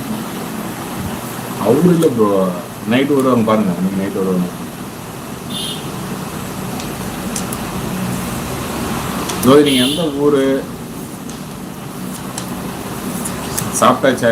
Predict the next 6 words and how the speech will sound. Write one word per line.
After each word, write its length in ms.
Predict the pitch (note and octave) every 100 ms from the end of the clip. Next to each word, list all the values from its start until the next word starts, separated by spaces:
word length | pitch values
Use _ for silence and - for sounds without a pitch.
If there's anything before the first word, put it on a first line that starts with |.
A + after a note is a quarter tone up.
| A2+
என்ன 140 | B2 A#2+
சாப்பிட்டீங்க? 400 | A2+ A#2 A2 G#2+ G#2+ G#2+ G#2+ - - - - - - - - - - - - - - - - - - - - - - - - - - - - - - - - F#2
வணக்கம். 540 | F#2+ A2+ A2 A2 G#2+ G#2 G#2+ G2+
நம்ம, 140 | G2+ G2 F#2 F#2 G#2
நம்ம 220 | G2+ G2+
லைவை 240 | A2 B2+